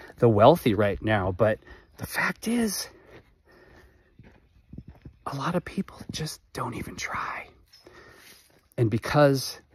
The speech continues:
they don't even try, they want to invalidate other people's accomplishments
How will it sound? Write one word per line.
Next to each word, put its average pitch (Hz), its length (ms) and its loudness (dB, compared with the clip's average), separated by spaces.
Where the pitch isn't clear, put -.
they 107 140 0
don't 104 220 4
even 104 200 -2
try, 101 560 0
they 117 280 6
want 110 380 2
to 120 140 -4
invalidate 110 800 4
other 113 240 4
people's - 600 -6
accomplishments - 1000 -4